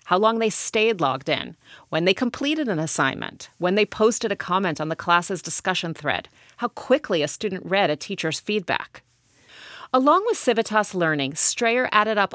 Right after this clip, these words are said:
all these clicks each day and gave each student an engagement score.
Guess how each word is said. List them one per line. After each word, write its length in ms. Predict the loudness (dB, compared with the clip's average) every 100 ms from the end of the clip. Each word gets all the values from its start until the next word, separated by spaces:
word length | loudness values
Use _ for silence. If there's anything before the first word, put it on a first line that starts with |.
| 0
all 240 | 4 4
these 220 | 2 -2 -4
clicks 460 | -4 -2 -2 -4
each 220 | -4 -4
day 340 | 0 0 -2 _ -6
and 100 | -2
gave 200 | -2 -4 -4
each 280 | -4 -4
student 520 | -6 -4 -2 -2 -4 -6
an 140 | -4
engagement 580 | -2 -2 -2 -2 -6 -8
score. 380 | -8 -8 -8